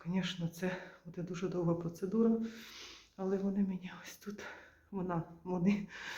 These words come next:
лікар від Бога. Дуже дякую. Вона мені вскрила все. І там, де корінь, зуб повністю хороший, але де корінь, вона мені показала на снімку. Добре, що я зробила снімка. Там гной,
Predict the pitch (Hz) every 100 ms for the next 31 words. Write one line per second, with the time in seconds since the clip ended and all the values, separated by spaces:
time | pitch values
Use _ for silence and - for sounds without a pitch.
0 | - - - - - _ _ 190 196 185
1 | 180 175 - 175 156 160 160 - _ _
2 | _ _ _ _ _ _ _ _ _ _
3 | _ - 185 170 165 165 165 170 165 165
4 | - - _ - - - - - _ _
5 | 202 202 190 180 170 - 190 220 214 185
6 | - 196 190 - - - - - 208 208
7 | 185 185 185 175 - 190 196 180 165 175
8 | - 190 185 180 170 - 160 175 196 214
9 | 202 180 175 180 175 180 175 170 170 175
10 | 170 170 170 170 170 185 175 175 170 202
11 | 208 196 175 180 180 - 175 175 175 180
12 | 180 170 180 180 170 175 - - - -
13 | - - - - _ _ _ _ _ 202
14 | 202 170 170 165 165